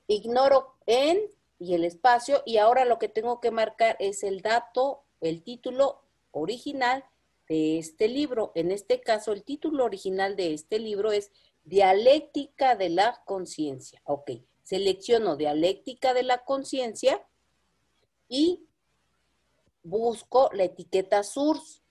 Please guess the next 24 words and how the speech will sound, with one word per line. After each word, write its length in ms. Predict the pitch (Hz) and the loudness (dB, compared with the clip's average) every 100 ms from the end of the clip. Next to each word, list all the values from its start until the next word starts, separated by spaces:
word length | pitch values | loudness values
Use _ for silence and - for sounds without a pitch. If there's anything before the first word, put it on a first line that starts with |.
| _ | _
La 80 | - | -6
etiqueta 520 | 165 175 - 196 240 | -6 -4 -4 -2 -2
source 260 | 240 247 220 | -4 -6 -8
significa 500 | 240 196 175 190 208 | -8 -8 -8 -6 -6
que 140 | 208 | -6
es 80 | 202 | -6
el 180 | 202 190 | -6 -6
título 460 | - 226 233 233 220 | -14 -14 -8 -2 -2
original 680 | 190 180 175 180 190 240 - _ _ | -2 -6 -6 -2 -2 -2 -6 _ _
de 160 | - 175 | -2 2
la 140 | 180 | 2
fuente 520 | 175 220 220 208 156 | 2 2 2 0 -4
que 80 | - | -6
estoy 240 | 165 - 151 | -12 -6 -2
marcando. 640 | 175 190 - 311 302 - _ _ _ _ _ _ _ _ _ _ _ - | 0 -2 0 0 -2 -6 _ _ _ _ _ _ _ _ _ _ _ -6
Entonces, 680 | 156 156 160 156 151 - _ | -6 -4 -6 -6 -12 -14 _
acuérdense, 640 | 160 - 170 156 143 135 143 | -12 -8 -4 -2 -4 -10 -12
segunda 500 | 143 151 190 214 233 | -8 -4 -2 2 4
barra, 400 | 233 226 220 247 | 4 4 4 0
si 140 | - | 0
no 140 | 180 196 | -2 0
lo 120 | 226 | 0
ubican, 440 | 208 220 240 233 | -2 -2 0 0
desplieguen, 800 | 175 160 - 175 190 208 269 359 | -2 -10 -10 -2 0 2 0 -2